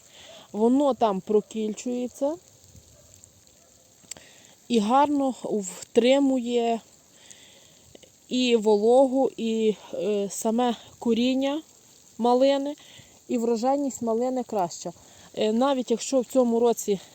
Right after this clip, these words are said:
не буде рясних дощів для малини,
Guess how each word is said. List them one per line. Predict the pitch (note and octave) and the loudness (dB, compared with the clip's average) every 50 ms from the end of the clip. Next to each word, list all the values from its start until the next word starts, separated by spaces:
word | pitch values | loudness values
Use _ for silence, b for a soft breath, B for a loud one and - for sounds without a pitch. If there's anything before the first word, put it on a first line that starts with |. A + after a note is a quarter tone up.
| B B - - | B B -12 -6
не | G3+ G#3+ A3 A3 A3+ A3 | -4 -2 0 0 0 0
буде | G#3 G3 A3 B3 B3+ A3 F#3+ G#3 G3+ F#3 - - | 0 -2 -2 -2 -2 0 0 0 -2 -2 -4 -6
рясних | G3 G3+ G#3 G#3 G3 - A#3 A#3 A#3 A3+ G#3+ G3 - - - - | -2 0 0 0 0 -2 -4 -2 0 0 -2 -2 -6 -8 -12 -10
дощів | E3+ F#3+ F#3+ G3+ - - - - - D4+ E4+ F#4+ G4+ - - B B B B B B B B - | -8 -6 -6 -6 -6 -6 -6 -4 -4 -2 -2 -2 -4 -6 -10 B B B B B B B B -14
для | G3 F#3+ G3+ G#3+ G#3+ G#3 G3+ G3+ G3 - - | -10 -2 0 2 2 2 2 0 -4 -6 -6
малини, | G#3+ G#3 G3+ G3+ G3+ G3 F3 D#3 D3+ D3 | -2 0 0 2 2 0 -2 -4 -6 -10